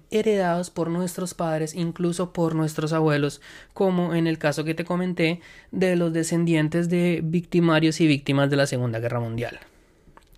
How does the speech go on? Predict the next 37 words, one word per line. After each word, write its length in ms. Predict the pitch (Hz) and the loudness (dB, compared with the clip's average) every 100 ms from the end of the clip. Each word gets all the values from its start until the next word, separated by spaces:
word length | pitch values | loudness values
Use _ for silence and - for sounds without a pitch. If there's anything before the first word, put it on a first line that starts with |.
| - - | -18 -4
Bien, 300 | 165 156 123 - - - - - | 4 6 4 -4 -18 -20 -12 4
¿qué 100 | 233 | 8
es 80 | |
la 60 | 247 | 8
epigenética? 640 | 262 240 170 147 - - - | 6 4 4 2 0 -10 -2
El 140 | 165 | 0
término 260 | 190 220 254 | 2 2 2
epigenética 720 | 247 233 180 175 175 208 233 | 2 2 4 2 2 0 0
significa 600 | 214 175 156 160 160 170 | 2 -2 -2 -2 -2 -2
más 360 | 175 190 208 185 | 0 0 -2 -2
allá 260 | 165 156 | -2 0
de 120 | 147 | -2
la 100 | 139 | -2
genética. 600 | 131 135 123 120 - - - _ _ _ - - - - - | -4 -4 -6 -8 -14 -18 -20 _ _ _ -20 -20 -20 -20 -2
Ahora 240 | 160 147 151 | 0 2 4
bien, 260 | 160 123 - _ - - | 2 0 -8 _ -20 0
para 140 | 156 151 | 2 4
entender 280 | 156 156 | 2 0
la 80 | 185 | 0
epigenética 680 | 202 226 233 220 180 185 190 | -2 -2 0 0 -4 -4 -4
quiero 200 | - 160 | -2 -4
explicarles 560 | 156 185 175 151 147 160 | -4 -8 -4 -2 -2 -2
más 200 | 156 175 | -2 0
o 40 | |
menos 280 | 170 147 143 | 0 0 -2
qué 200 | 151 127 | -2 -2
es 60 | 123 | -2
la 80 | |
genética. 560 | 120 180 214 - - - _ _ _ _ _ _ _ - | -2 0 0 -4 -10 -18 _ _ _ _ _ _ _ -4
La 120 | 165 | 0
genética 500 | 208 208 214 180 220 | 0 0 -2 -2 0
básicamente 560 | 180 151 160 156 143 151 | 0 -2 -2 -2 0 0
es 60 | |
nuestro 260 | 156 160 151 | -2 0 0
A 60 | |
D 220 | 147 160 170 | 2 2 2
N, 200 | 123 | 0